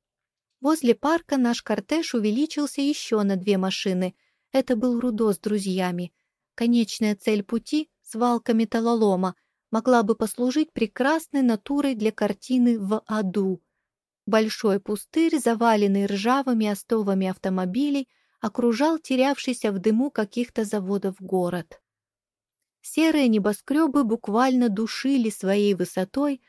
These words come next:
словно мы находились в каньоне. По обеим сторонам совершенно убитой дороги выстроились какие-то железные здания с плоскими крышами и маленькими окошками, наверное, гаражи. Трудно поверить,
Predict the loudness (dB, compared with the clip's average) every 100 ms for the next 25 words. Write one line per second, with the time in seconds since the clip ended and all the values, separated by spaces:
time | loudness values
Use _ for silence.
0 | _ -10 0 2 2 2 4 2 0 -4
1 | -2 -2 -4 -6 -10 -4 0 0 2 0
2 | 0 -2 -6 _ _ _ _ _ -2 0
3 | 2 2 2 2 0 0 2 2 0 -2
4 | -2 -2 -2 0 2 2 2 0 -2 -2
5 | -2 -2 0 0 -2 -4 -8 _ _ -2
6 | -2 -2 -2 0 0 -2 -2 -2 -2 -2
7 | -2 0 0 2 2 2 0 -2 -2 -2
8 | 0 0 0 -2 0 0 0 -2 -2 0
9 | 0 0 -2 0 0 2 2 2 0 -2
10 | -4 -2 -2 -2 -2 -4 -2 -2 0 -2
11 | _ _ _ -2 0 2 2 2 2 0
12 | 0 0 0 0 -2 -2 _ _ _ _
13 | _ 2 4 4 2 0 0 0 0 2
14 | 2 -2 -8